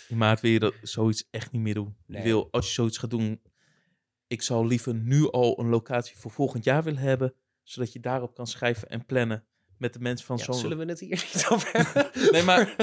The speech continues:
Speaker 2: <laughs>
Speaker 1: ik zit zelf, ik zit zelf af en toe ook wel eens met zo van, "Wil je nog iets doen? Wil je het nog doen?" Op dit moment zeg ik van, "Nee, ik wil nu gewoon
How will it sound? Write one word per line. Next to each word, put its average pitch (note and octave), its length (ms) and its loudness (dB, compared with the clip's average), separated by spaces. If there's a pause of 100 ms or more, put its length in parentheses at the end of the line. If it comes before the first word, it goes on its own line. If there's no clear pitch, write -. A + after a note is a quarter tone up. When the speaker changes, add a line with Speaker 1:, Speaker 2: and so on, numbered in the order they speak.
(180)
Speaker 2:
<laughs> A#3 300 0
Speaker 1:
ik A#3 140 2
zit E3+ 200 0
zelf, F3 340 0 (120)
ik D#3 140 -6
zit - 220 -10
zelf C3+ 220 -2
af B2 180 -10
en - 60 -20
toe B2 120 -10
ook C#3+ 160 -6
wel C3 100 -8
eens A#2 140 -10
met A#2 160 -12
zo - 80 -10
van, A2 260 -14
"Wil B2 120 -6
je B2+ 120 -4
nog A#2+ 200 -12
iets - 200 -16
doen? A#2 220 -14
Wil A#2+ 100 -10
je A#2 100 -6
het A2+ 100 -14
nog G#2 160 -20
doen?" A2+ 260 -14 (220)
Op - 160 -14
dit D#3 140 -8
moment B2+ 300 -10
zeg - 140 -14
ik - 120 -20
van, G#2+ 220 -14 (380)
"Nee, C#3+ 420 -10
ik - 180 -18
wil B2+ 240 -10
nu B2 260 -12
gewoon A#2 460 -12